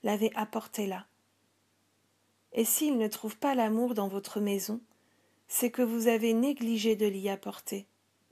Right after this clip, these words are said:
Vous qui avez été conduit à un enseignement spirituel, avez reçu la grâce de connaître cette vérité, alors que ceux de votre famille ou de votre profession ne peuvent pas apporter la paix dans leur foyer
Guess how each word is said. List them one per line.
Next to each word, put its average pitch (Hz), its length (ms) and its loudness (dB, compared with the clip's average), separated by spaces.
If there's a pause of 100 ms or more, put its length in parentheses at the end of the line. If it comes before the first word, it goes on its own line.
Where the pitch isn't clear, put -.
(1300)
Vous 262 200 0
qui 240 260 0
avez 202 280 4
été 220 280 -2
conduit 220 480 0
à 214 60 -4
un 196 200 0
enseignement 202 600 -2
spirituel, 208 840 -6 (520)
avez 226 300 4
reçu 240 360 -2
la 208 180 0
grâce 208 480 -4
de 208 100 -6
connaître 202 500 -6
cette 185 280 -4
vérité, 185 520 -8 (1200)
alors 202 260 -4
que 220 100 -2
ceux 254 240 0
de 220 100 2
votre 202 340 0
famille 214 600 -2 (360)
ou 208 100 -2
de 208 100 2
votre 208 340 -2
profession 214 720 -6 (500)
ne 220 100 2
peuvent 226 260 -6
pas 294 160 -2
apporter 220 480 -2
la 190 140 0
paix 208 240 -2
dans 185 140 -6
leur 185 180 -6
foyer 190 500 -8